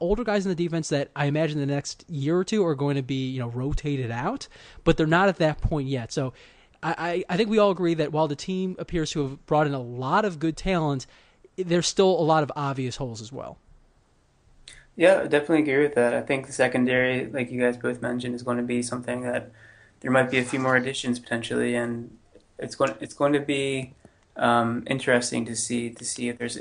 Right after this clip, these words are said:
Speaker 2: any, you know, free agents that are s-, snatched up. And it might be a training camp addition or after training camp cuts. You know, that tends to be when Ozzie strikes sometimes.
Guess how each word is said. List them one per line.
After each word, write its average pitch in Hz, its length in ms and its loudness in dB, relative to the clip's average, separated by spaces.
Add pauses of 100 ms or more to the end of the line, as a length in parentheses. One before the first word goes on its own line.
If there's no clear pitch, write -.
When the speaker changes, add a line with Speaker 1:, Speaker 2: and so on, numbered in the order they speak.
Speaker 2:
any, 117 360 -4
you 123 180 -8
know, 117 340 -6 (300)
free 123 220 2
agents 117 260 -4
that 117 120 0
are 117 80 -6
s-, - 200 -10 (180)
snatched 117 400 0
up. 120 140 4
And 135 100 4
it 139 40 4
might 165 180 6
be 170 120 2
a 143 120 2
training 131 360 -2
camp 123 260 2
addition 127 400 -4
or 120 100 0
after 123 300 2
training 120 300 0
camp 123 200 -6
cuts. - 460 -4
You 123 80 -8
know, 117 160 -10
that 120 220 -8 (340)
tends 127 240 2
to 127 40 0
be 127 140 6
when 120 200 8
Ozzie 117 300 2
strikes 117 400 -2
sometimes. 120 600 -6